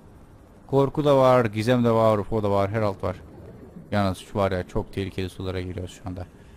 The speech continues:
<laughs> Korkuyorum.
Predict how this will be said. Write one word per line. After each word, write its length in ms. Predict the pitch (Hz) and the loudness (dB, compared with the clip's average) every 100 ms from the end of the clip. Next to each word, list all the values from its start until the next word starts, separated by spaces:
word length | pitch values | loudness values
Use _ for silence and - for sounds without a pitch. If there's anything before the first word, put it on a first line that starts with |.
| - - | -20 -10
<laughs> 2250 | 135 120 - 170 - 185 160 - 180 - 190 - - - - - - 202 - 202 208 165 | -8 -8 -4 -4 0 2 2 4 2 6 4 4 -6 -18 -6 -6 0 -2 2 4 4 4
Korkuyorum. 640 | 170 165 - 185 151 120 | 0 0 8 10 10 6